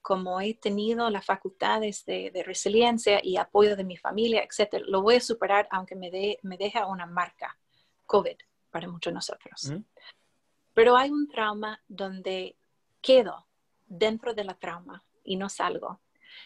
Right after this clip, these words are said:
Speaker 1: Y entonces ese significa que mi adrenalina siempre está corriendo, que mi amígdala, lo que regula es, este, este parte de la respuesta a estrés, está siempre encendida. Entonces, para mí, todo puede ser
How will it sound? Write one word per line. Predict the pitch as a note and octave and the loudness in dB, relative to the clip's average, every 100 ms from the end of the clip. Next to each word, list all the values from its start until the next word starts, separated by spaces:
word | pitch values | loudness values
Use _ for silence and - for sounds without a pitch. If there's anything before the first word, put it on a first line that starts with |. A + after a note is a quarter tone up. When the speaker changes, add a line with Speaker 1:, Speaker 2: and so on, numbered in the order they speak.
| - | 0
Speaker 1:
Y | G#3+ | 2
entonces | G#3+ A3+ B3+ A#3+ | 2 2 0 0
ese | A#3+ C4 | -2 -4
significa | - - A3 A3 A3+ A3+ - G#3 - | -6 -4 -2 -2 -4 -6 -6 -8 -6
que | - F#3+ | -4 -2
mi | G3 | 0
adrenalina | G3 G#3 G#3 G3+ G3 G#3+ A3+ | 0 0 0 -2 -2 -4 -4
siempre | - B3 A#3+ C4 | -2 2 2 2
está | B3 G3 | -2 -4
corriendo, | - F#3+ F#3 F3+ E3 - _ _ _ _ | -4 -2 -2 -4 -12 -16 _ _ _ _
que | - | 2
mi | G3+ G3+ | 4 6
amígdala, | G#3 B3+ A#3+ G3 F#3+ A#3+ - | 6 6 4 0 0 -4 -4
lo | F#3 | -4
que | - F#3 | -2 -2
regula | F#3+ G3 G#3+ A3+ G3 A3+ _ | 0 2 6 6 6 0 _
es, | F3+ E3+ - | -6 -6 -6
este, | F#3+ F3+ - F#3 - | -6 -6 -6 -6 -6
este | F3 F#3 | -6 -4
parte | F#3+ F#3+ G3+ | -4 -2 0
de | G3+ | 0
la | G3 | -2
respuesta | F3+ - F#3 F3 G3+ | -6 -6 -6 -2 -4
a | |
estrés, | F#3 - F#3 F3 - | -4 -4 -6 -4 -6
está | G3+ G3+ - | 0 0 -2
siempre | - G#3+ G3+ A3+ | 2 2 2 0
encendida. | G#3 F#3 F3+ F#3 - - _ _ - - - | 0 -6 -2 -2 -2 -8 _ _ -20 -8 0
Entonces, | G#3 G#3 G#3 A3+ | 2 4 2 4
para | G3+ G3 | 4 4
mí, | G#3+ A#3 - _ _ | 4 2 -2 _ _
todo | A#3 A#3 D#3+ B2+ _ _ - | 6 6 4 -4 _ _ -4
puede | F#3 G3 | -2 -2
ser | G3 D#3+ D#3 | -6 -8 -10